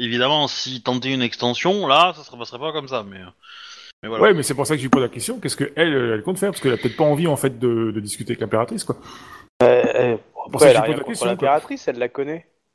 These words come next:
Speaker 2: Ouais, mais peut-être qu'avec son pouvoir, machin bidule, bah, elle se dit, bah, non,
Speaker 3: Ah,
Speaker 2: je suis
Speaker 3: bah
Speaker 2: cheaté,
Speaker 3: ça,
Speaker 2: euh.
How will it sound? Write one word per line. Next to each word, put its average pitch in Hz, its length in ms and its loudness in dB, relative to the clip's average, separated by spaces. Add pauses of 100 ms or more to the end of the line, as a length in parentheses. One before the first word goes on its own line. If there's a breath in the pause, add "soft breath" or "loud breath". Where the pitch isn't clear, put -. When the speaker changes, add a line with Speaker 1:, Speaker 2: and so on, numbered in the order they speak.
(120)
Speaker 2:
Ouais, 247 160 8
mais 185 80 -2
peut-être - 220 -6
qu'avec 131 180 -2
son 131 140 -8
pouvoir, 143 340 0
machin 135 220 -4
bidule, 131 240 -4
bah, 139 100 -2
elle 127 80 -4
se 127 140 -4
dit, 120 160 -4
bah, 127 100 -4
non, 127 100 0
Speaker 3:
Ah, 156 220 4
Speaker 2:
je 165 40 4
suis 143 100 -2
Speaker 3:
bah 135 60 -6
Speaker 2:
cheaté, 151 200 0
Speaker 3:
ça, 170 320 2
Speaker 2:
euh. 123 80 -2